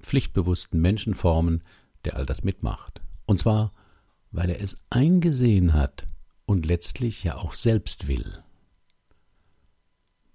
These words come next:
Nein, das ist meist vergeblich und auch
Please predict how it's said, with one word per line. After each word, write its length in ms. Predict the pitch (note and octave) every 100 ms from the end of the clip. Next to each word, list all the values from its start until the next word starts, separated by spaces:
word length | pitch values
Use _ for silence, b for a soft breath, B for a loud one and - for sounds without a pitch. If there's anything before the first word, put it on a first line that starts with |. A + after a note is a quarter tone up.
| _
Nein, 280 | - - - - _ _ _ _ -
das 220 | D2 -
ist 320 | - D#2 -
meist 340 | - A1 - -
vergeblich 640 | C#2+ E2 E2+ B1+ - -
und 280 | G2+ G#2 -
auch 300 | F2 E2+